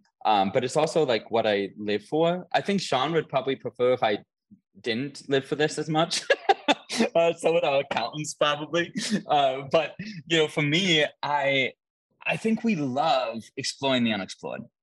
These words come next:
I, I think that's really fundamentally what Discourse has always been about, is exploring the unexplored.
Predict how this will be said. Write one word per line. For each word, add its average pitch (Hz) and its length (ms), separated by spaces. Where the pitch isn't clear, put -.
I, 139 120
I 143 80
think 170 180
that's 143 220
really 135 280
fundamentally 110 560
what 95 140
Discourse - 340
has 101 140
always 92 180
been 95 140
about, 95 320
is 113 300
exploring 104 440
the 90 80
unexplored. 87 580